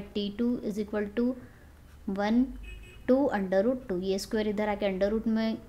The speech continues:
चला गया और under root eight की value कितनी होती है, टू under root two। तो टी टू की वैल्यू कितनी मिलेगी, two under root two into T, और under root two की value लगभग अगर हम माने तो वो कितनी होगी,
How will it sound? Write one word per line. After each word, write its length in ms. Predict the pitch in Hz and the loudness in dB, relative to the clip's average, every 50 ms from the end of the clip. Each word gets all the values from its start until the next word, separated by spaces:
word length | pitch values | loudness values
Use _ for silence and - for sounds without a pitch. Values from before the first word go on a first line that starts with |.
| - - - | -18 -10 -6
चला 220 | - 220 208 208 208 | -2 0 0 0 0
गया 140 | 214 214 214 | 0 0 -2
और 60 | 202 | -2
under 180 | 196 190 196 202 | 0 0 0 0
root 160 | 214 208 - | 0 0 -2
eight 200 | 190 190 196 - | -2 -2 -2 -2
की 80 | - 220 | -2 -2
value 200 | 214 214 220 214 | 0 0 0 0
कितनी 220 | 220 214 - 220 | -2 0 2 2
होती 220 | 220 214 214 - 262 | 2 2 2 0 -2
है, 60 | 262 | 0
टू 180 | - - 214 | 0 0 0
under 280 | 196 196 190 185 202 214 | 2 2 2 2 2 4
root 260 | 247 269 262 - - - | 2 2 0 -2 -4 -4
two। 80 | 185 170 - - - - - - - - | -4 -4 -4 -8 -12 -14 -14 -12 -6 -4
तो 60 | 240 226 - - | -4 -4 0 2
टी 140 | 247 240 233 240 | 4 4 6 4
टू 100 | 311 269 | 4 4
की 80 | 285 | 6
वैल्यू 260 | 269 269 262 254 262 254 | 6 6 8 6 6 4
कितनी 240 | 262 - 254 247 247 | 2 2 4 6 6
मिलेगी, 440 | 247 247 247 240 233 247 269 262 - - - | 8 8 6 6 4 2 0 -2 -2 -2 0
two 100 | 226 233 233 233 240 247 254 247 - - | 0 2 2 4 4 4 2 2 0 -2
under 280 | 208 202 202 214 214 | -2 -2 0 0 0
root 260 | 226 233 226 233 - - | 0 0 -2 -2 -2 0
two 100 | 233 233 240 | 2 2 2
into 360 | 226 214 202 196 - 262 277 262 - - - | 2 2 0 0 0 0 0 -2 -2 -4 -2
T, 120 | 185 170 - - | -2 -2 -2 -2
और 200 | 208 208 208 - - - - - - 214 | -2 -2 -4 -6 -12 -16 -16 -10 -6 -4
under 240 | 208 196 190 220 226 | -2 0 2 2 2
root 180 | 240 226 - | 0 0 -2
two 100 | - 220 | -2 -4
की 140 | 202 208 233 | -2 -2 0
value 220 | 214 214 214 226 214 | 0 2 2 2 2
लगभग 500 | 185 175 170 185 190 185 202 233 233 240 | 2 0 -2 -2 -2 -2 -2 -2 -2 -2
अगर 200 | 220 220 226 208 | 0 0 0 2
हम 180 | 226 226 214 | 2 2 2
माने 240 | 196 180 185 214 226 | 2 0 0 -2 -2
तो 120 | 220 220 | -2 -2
वो 120 | 208 214 220 | -2 -2 -2
कितनी 260 | 208 - 202 - 214 | -4 -4 -2 0 2
होगी, 360 | 226 220 214 202 214 240 254 | 2 2 0 0 0 -2 -2